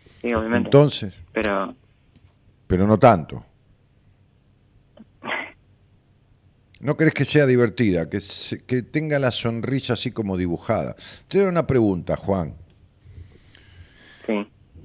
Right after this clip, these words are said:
Speaker 2: Esta, esta mina, ¿alguna vez te picó una avispa en un huevo? No, ¿no?
Speaker 1: No.
Speaker 2: No. ¿Vos te imaginás cómo se te pone un huevo si te pica una avispa, no?
Speaker 1: Sí, porque me, me he picado, pero no,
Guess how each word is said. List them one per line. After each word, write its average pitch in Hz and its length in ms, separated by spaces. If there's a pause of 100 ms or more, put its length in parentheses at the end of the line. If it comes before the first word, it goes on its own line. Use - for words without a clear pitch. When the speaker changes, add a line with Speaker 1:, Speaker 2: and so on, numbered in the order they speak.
(720)
Speaker 2:
Esta, 180 440
esta 165 420
mina, 143 400
¿alguna 196 300
vez 202 180
te 156 100
picó 127 300
una 135 140
avispa 117 460
en 98 100
un 98 120
huevo? 127 480
No, 90 280
¿no? 92 420 (1120)
Speaker 1:
No. 107 260 (140)
Speaker 2:
No. 90 340 (160)
¿Vos 143 120
te 196 80
imaginás 151 360
cómo 143 160
se 113 140
te 110 100
pone 120 200
un 117 100
huevo 135 240
si 107 100
te 92 140
pica 110 180
una 110 140
avispa, 95 340
no? 123 300 (2250)
Speaker 1:
Sí, 120 160
porque 110 160
me, 110 320
me 120 120
he 113 40
picado, 120 420
pero 101 320
no, 101 140